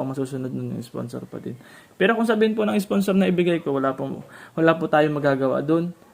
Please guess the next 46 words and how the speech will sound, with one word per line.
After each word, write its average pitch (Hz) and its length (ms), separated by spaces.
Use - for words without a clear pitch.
kung 147 320
gusto 147 320
nilang 139 160
ipabigay 127 480
pa 123 160
rin 123 80
kay 117 160
Elena. 120 320
Pero 170 240
kung 175 160
nag-back 160 320
out 160 160
po 160 160
sila 131 400
at - 80
sasabihin 127 480
na, 123 80
"No, 165 80
brother 160 400
Jose, 156 80
ibigay 139 320
mo 139 160
na 135 80
lang 139 160
yan 135 80
sa 139 80
iba 139 160
or 127 640
ibalik," 143 480
wala 151 240
po 151 80
tayong 143 240
magagawa 127 320
dun, 127 240
kundi 127 320
susundin 151 400
po 151 80
natin 135 320
yung 127 80
kung 135 80
ano 135 80
sinabi 127 400
ng 123 240
sponsor. 127 320
Kasi 135 320
still, 156 480